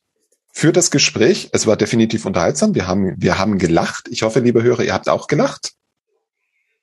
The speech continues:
Und jetzt zum, meine allerletzte Frage.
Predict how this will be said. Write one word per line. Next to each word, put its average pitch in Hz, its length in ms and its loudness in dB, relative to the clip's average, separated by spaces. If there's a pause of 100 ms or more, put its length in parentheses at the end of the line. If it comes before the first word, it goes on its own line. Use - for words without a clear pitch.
(1300)
Und 147 280 2
jetzt 160 340 0
zum, 151 400 -2
meine 151 320 0
allerletzte 151 420 2
Frage. 82 440 -4